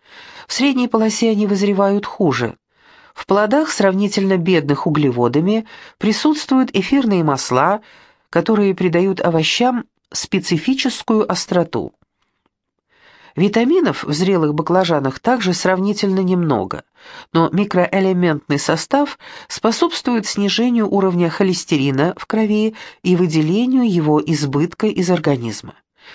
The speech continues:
Ценятся плоды в основном за свои антисклеротические свойства. Однако воздействие баклажанов на человеческий организм изучено недостаточно, и вполне возможно, со временем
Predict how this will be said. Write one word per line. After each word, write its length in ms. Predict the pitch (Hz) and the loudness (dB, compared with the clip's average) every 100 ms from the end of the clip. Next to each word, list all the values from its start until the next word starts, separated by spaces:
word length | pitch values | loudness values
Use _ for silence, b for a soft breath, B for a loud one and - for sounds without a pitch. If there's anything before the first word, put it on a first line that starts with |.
| B B B | B B B
Ценятся 480 | - 254 233 - 202 | 0 0 0 -2 0
плоды 340 | 196 190 202 | 0 2 2
в 60 | 190 | 0
основном 500 | - 185 180 190 175 | 0 0 2 2 0
за 120 | 175 | -2
свои 400 | - 175 175 - | 0 0 2 0
антисклеротические 1400 | 190 180 - 180 - 196 180 165 156 208 196 185 - 175 | -2 -2 -2 -4 -2 0 2 2 0 -4 -4 -4 -2 -2
свойства. 600 | 147 143 127 113 - 107 - _ _ _ _ _ _ _ _ _ _ _ B B B B | 0 -2 -2 -2 -8 -12 -14 _ _ _ _ _ _ _ _ _ _ _ B B B B
Однако 460 | - 175 226 254 247 | -2 0 0 0 2
воздействие 680 | 233 202 214 240 - 220 196 | 2 0 0 0 0 0 2
баклажанов 680 | 196 190 190 208 226 220 - | 2 0 2 0 0 -2 -2
на 100 | 170 | -2
человеческий 720 | - 175 190 214 185 - 175 | 0 2 0 -2 -4 -2 0
организм 640 | 160 156 156 226 226 233 B B B | 2 2 2 0 0 -4 B B B
изучено 580 | 185 160 196 190 208 214 | -2 0 0 0 0 0
недостаточно, 1120 | 208 214 240 - 208 151 - - - 110 110 B B | 0 0 0 0 0 0 0 -4 -4 -6 -8 B B
и 100 | 180 | -2
вполне 380 | 180 185 185 185 | 0 0 0 2
возможно, 580 | 175 165 185 247 202 160 | 0 0 0 0 0 -2
со 220 | - 160 | 0 0
временем 640 | 143 170 254 226 147 123 | 2 2 2 2 0 -2